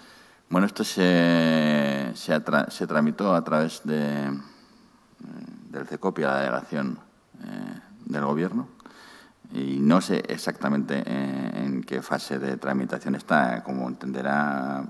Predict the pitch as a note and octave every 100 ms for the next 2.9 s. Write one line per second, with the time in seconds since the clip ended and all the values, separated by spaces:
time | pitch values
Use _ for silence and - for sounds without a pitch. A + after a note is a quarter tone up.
0 | - - D2 D2+ C#2+ C#2+ E2 - - -
1 | - - D2 C#2 D2 C#2+ C#2+ C#2 C#2 D2
2 | D2 D#2 D#2 D2 C#2+ C2+ - - -